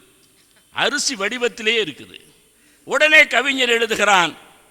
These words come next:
"பங்கீட்டு கடையில் போடப்பட்ட அரிசி புழுங்கல் என்று சொன்னார்கள், புழுவும் கல்லும் இருக்கிற காரணத்தால் அதற்கு புழுங்கல் என்று வைத்தார்களாங்க."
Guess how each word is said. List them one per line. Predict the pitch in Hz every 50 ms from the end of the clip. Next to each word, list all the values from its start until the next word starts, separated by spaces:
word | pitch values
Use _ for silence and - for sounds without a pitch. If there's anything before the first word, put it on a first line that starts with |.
| _ _
"பங்கீட்டு | 185 196 226 254 311 330 - 330 330 311 - - 294 277 -
கடையில் | - 262 269 254 254 240 240 220 -
போடப்பட்ட | - 208 220 262 294 277 285 277 277 - - - 196 - 214 202
அரிசி | 196 202 208 226 214 - - 214 196 175 156 - - - - _ _ _ -
புழுங்கல் | 233 285 302 311 330 311 311 294 302 294 294 254
என்று | 226 226 233 220 226
சொன்னார்கள், | - - 220 214 214 214 208 202 196 190 165 202 196 185 147 - -
புழுவும் | 180 214 240 254 254 240 254 285 294 240 -
கல்லும் | 160 165 180 202 208 233 247 247
இருக்கிற | 180 165 165 190 202 - 196 185 170
காரணத்தால் | - - 139 147 165 180 190 190 185 175 - - - 185 196 214 240 -
அதற்கு | - 170 170 190 185 165 - - 175
புழுங்கல் | 147 - 165 190 208 220 226 220 208 208 220 220
என்று | 190 175 175 185 190 175
வைத்தார்களாங்க." | 151 160 180 180 - - 170 165 160 160 - 147 143 147 151 151 143 143